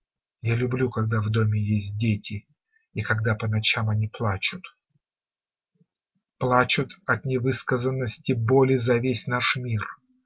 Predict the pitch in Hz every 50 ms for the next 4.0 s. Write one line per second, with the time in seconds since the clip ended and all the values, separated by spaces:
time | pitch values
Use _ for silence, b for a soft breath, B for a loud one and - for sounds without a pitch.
0 | B B B B B _ _ 151 151 147 147 139 135 139 131 - - 147 - -
1 | - - 147 - - 151 147 143 143 139 120 127 135 143 135 123 117 139 135 120
2 | - - 156 151 - - 131 123 - - 131 135 139 139 127 - - 120 120 117
3 | 113 107 - - - 127 - - 120 110 - 113 107 110 107 110 104 98 95 -